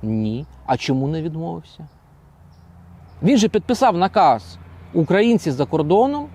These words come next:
не мають права на український паспорт, якщо вони не йдуть воювати. Кулеба, покажи, будь ласка, як ти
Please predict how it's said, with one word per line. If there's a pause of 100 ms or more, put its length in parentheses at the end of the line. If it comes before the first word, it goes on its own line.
(240)
не
мають
права (380)
на
український
паспорт,
якщо
вони (240)
не
йдуть (120)
воювати. (500)
Кулеба,
покажи,
будь
ласка,
як
ти